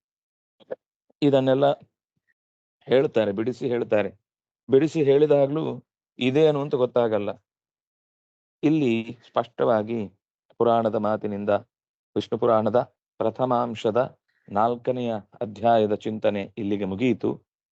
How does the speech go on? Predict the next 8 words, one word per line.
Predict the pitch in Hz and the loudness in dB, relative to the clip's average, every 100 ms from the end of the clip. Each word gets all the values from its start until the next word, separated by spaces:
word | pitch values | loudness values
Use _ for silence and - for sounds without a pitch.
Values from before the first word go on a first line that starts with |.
| _ _ | _ _
ಮೈತ್ರೇಯರು | 117 82 - 123 117 113 98 - | 0 0 2 2 4 2 -2 -4
ಮತ್ತೆ | 107 - - 107 - | -6 -2 0 0 2
ಯಥಾ | 104 120 120 | 0 2 0
ಸಸರ್ಜ | 120 117 113 110 | 0 -2 -4 0
ದೇವೇಶೋ | 117 117 117 120 117 123 120 | 2 4 4 2 0 0 2
ದೇವರ್ಷಿ | 107 107 107 110 - | 4 4 2 -2 -8
ಪಿತೃದಾನವಾನ್ | 117 98 120 120 107 120 120 117 117 123 _ _ _ _ - | -6 0 2 2 2 2 2 -2 -6 -8 _ _ _ _ -4
ಮನುಷ್ಯ, | 110 139 143 - | -2 0 -2 0